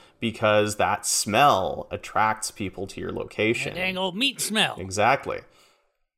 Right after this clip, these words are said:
Speaker 1: Group training. You can make a, uh, D C fourteen strength athletics check to lead your party in training and exercise. On success, the party can add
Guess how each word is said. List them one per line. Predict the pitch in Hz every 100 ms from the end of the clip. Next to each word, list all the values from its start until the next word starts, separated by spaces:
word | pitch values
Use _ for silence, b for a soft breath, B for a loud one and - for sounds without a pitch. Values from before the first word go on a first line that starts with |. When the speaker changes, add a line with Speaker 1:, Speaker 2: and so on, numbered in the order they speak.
| _ _ _ _ 120
Speaker 1:
Group | 143 196 202
training. | - 160 202 190 104 98 - b b
You | 123
can | 117 117
make | 117 117 113
a, | 113 107 101 104 95
uh, | 95 104 95
D | 95 165
C | -
fourteen | 151 156 143 147 127 117
strength | - - 143 139 127
athletics | 117 - 175 175 -
check | - - 135 - b b
to | -
lead | 226 190
your | 190
party | 160 147 165
in | 170
training | - 113 117 139
and | 147
exercise. | 214 - 196 110 95 - - -
On | 104 107
success, | - - - 117 165 -
the |
party | - 110 110
can | 110 110
add | 107 101